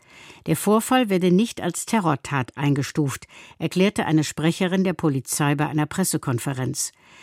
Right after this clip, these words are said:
Der Vorfall hatte sich am Rande der Meisterfeier des F C Liverpool ereignet.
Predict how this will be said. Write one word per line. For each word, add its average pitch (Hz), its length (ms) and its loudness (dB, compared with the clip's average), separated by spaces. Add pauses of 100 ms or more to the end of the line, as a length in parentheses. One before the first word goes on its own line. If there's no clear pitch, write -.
(220)
Der 135 100 -4
Vorfall 190 500 2
hatte 165 240 0
sich 143 240 -2
am 143 100 0
Rande 160 380 4
der 156 160 2
Meisterfeier 170 760 2
des 156 180 -2
F - 200 -6
C - 180 0
Liverpool 160 520 2
ereignet. 143 600 -2